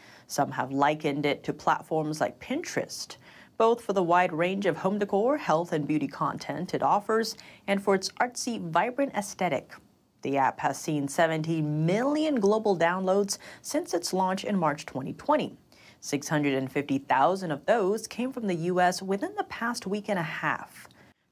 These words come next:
Those numbers reflecting ByteDance's resolve to hold on to its dominance in the U S market. That success is also being helped along by another factor.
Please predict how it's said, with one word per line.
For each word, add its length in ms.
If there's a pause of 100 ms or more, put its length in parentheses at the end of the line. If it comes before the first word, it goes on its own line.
Those 320
numbers 540
reflecting 520
ByteDance's 680
resolve 500
to 100
hold 240
on 180
to 100
its 180
dominance 680
in 120
the 80
U 180
S 200
market. 540 (440)
That 220
success 560
is 140
also 400
being 180
helped 320
along 340
by 200
another 460
factor. 540